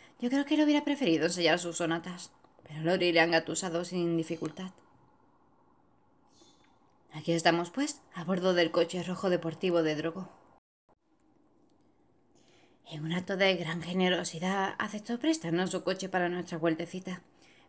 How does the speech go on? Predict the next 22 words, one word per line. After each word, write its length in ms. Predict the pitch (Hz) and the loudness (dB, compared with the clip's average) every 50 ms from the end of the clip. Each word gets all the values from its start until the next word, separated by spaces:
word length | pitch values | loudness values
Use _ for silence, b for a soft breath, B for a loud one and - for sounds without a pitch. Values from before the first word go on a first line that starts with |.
| b - | b -12
Mientras 320 | 160 160 160 160 165 170 | -8 -4 -2 0 0 2
no 80 | 180 180 | 4 4
le 180 | 175 180 180 | 6 6 4
pidiéramos 480 | 175 175 165 180 202 202 170 151 156 156 | 4 2 0 2 4 4 4 2 -2 -2
que 80 | - 165 | -2 -2
nos 140 | 160 156 | 0 0
acompañase 520 | 160 156 170 147 147 147 147 147 156 160 180 | 0 0 0 0 0 -2 -2 -2 -2 -2 -2
al 60 | 180 | -2
museo, 400 | 185 185 180 - 214 214 214 233 294 - - - - - | -2 -2 -2 -2 -4 -4 -6 -6 -10 -16 -20 -20 -14 -6
no 80 | 254 254 | -2 0
estaba 280 | 247 233 214 180 175 180 | 0 0 0 -4 -2 -2
de 60 | 175 | -2
acuerdo 320 | 170 175 185 185 175 180 | 0 2 2 2 2 2
con 160 | 160 170 165 | 0 -2 -4
todo. 340 | 165 185 180 175 185 - - - - - - - - - - - _ _ - _ - - - _ _ _ _ _ _ _ _ _ _ _ _ _ _ - _ B B B B B B B B - | -4 -6 -6 -6 -8 -12 -14 -20 -20 -20 -20 -20 -20 -20 -20 -20 _ _ -20 _ -20 -20 -20 _ _ _ _ _ _ _ _ _ _ _ _ _ _ -20 _ B B B B B B B B -14
Por 80 | - 156 | -14 -14
fortuna 480 | - - 170 156 - 190 190 190 185 | -10 -10 -12 -8 0 2 4 4 4
para 200 | 185 190 180 180 | 6 6 6 8
Lori, 360 | 185 196 202 196 196 208 233 247 | 6 6 4 2 2 2 2 4
hoy 140 | 196 170 165 | 6 6 4
hace 220 | 175 - 170 156 | 4 2 -2 -8
gris. 420 | 147 165 196 202 214 - - - | -8 -8 -12 -10 -8 -10 -10 -12